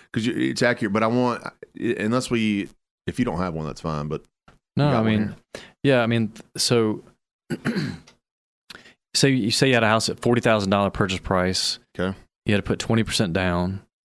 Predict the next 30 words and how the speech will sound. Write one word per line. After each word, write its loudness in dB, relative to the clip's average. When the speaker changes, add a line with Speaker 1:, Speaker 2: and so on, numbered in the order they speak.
Speaker 2:
five 4
percent -2
interest, -4
and 0
a -4
fifteen-year 0
amortization. -2
All 0
right? -2
Speaker 1:
Mm-hmm. -8
Speaker 2:
So -2
that 0
means 0
you 2
had -2
to -4
put -2
eight 0
thousand 2
down 2
on 2
a -2
forty 0
thousand -2
dollar -2
property. -2
Speaker 1:
Yep. -4
Speaker 2:
Five 4
percent 0
interest, -4